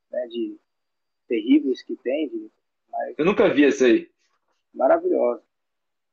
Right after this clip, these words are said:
Speaker 1: É
Speaker 2: Sério?
Speaker 1: considerada a melhor, a melhor série de todas. Mas, infelizmente, tem algumas cenas de,
Speaker 2: Entendi.
Speaker 1: de sexo, aí tem que pular a cena.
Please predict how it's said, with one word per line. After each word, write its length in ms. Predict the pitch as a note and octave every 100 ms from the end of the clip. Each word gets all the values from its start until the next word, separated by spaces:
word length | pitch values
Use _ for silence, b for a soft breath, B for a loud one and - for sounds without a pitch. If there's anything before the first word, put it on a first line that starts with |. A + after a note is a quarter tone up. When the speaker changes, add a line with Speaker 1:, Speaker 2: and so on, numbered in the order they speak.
| _
Speaker 1:
É 60 | _
Speaker 2:
Sério? 360 | C3+ C3+ E3 C#3
Speaker 1:
considerada 160 | C#3 C#3
a 20 |
melhor, 340 | C3 C#3+ D3 D3+
a 80 |
melhor 220 | C#3 C3+ C#3+
série 180 | D#3+ D#3
de 120 | -
todas. 300 | C#3 A#2+ -
Mas, 260 | C#4 E4+ E4+
infelizmente, 640 | - F#4+ D#4+ C#4+ D#4 -
tem 100 | F3+
algumas 340 | A#3 E3+ - -
cenas 420 | B3+ C#4 C#4 -
de, 180 | A#2+ - _ _ _ _ _
Speaker 2:
Entendi. 360 | A2 G#2 G2 F2+
Speaker 1:
de 40 |
sexo, 680 | - A#2 B2+ C#3 - - C#3
aí 80 | C3
tem 140 | - C3
que 60 | _
pular 300 | D3+ D3+ C3+
a 20 | C3+
cena. 320 | - A#2